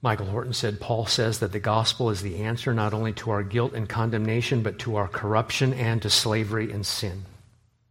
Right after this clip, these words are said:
So I just looked at the clock, and boy, the time is going by fast.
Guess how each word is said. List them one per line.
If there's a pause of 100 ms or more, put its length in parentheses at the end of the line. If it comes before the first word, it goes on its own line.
(560)
So
I
just
looked
at
the
clock,
and
boy,
the
time
is
going
by (320)
fast.